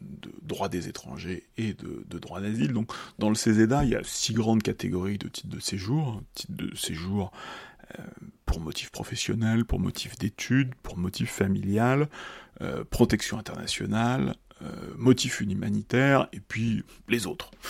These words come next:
Catégorie un peu large, la sixième. Et la jurisprudence du Conseil constitutionnel, si on veut prendre un exemple,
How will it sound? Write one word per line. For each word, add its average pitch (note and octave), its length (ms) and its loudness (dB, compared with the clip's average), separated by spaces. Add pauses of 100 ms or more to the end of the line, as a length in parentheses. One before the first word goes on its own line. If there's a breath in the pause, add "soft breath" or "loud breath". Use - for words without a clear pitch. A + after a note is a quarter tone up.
(240 loud breath)
Catégorie G#2+ 480 2
un D#3+ 80 6
peu - 120 0
large, A2+ 300 -2
la - 80 -4
sixième. - 540 -4 (640 loud breath)
Et B2+ 380 8 (160)
la A2+ 300 4
jurisprudence C3+ 640 2
du B2+ 100 -4
Conseil - 280 0
constitutionnel, A2+ 760 0
si - 160 -8
on A2 60 -6
veut G2+ 140 -6
prendre G#2 340 -2
un G2 160 -8
exemple, A2+ 640 2